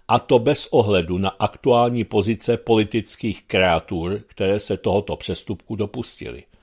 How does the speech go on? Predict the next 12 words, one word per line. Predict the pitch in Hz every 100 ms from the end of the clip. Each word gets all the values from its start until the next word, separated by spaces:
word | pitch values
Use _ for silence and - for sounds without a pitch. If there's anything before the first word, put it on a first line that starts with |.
| _ _ _ -
A | 101
také | - 110 - 120
bez | 117 -
ohledu | - 110 120 110 98
na | 87
to, | - 101 95 120 -
že | 101 113
si | 98 143
k | -
tomu | 131 135
přizvali | - 123 120 143
personu, | 139 135 113 101 110 104 104 104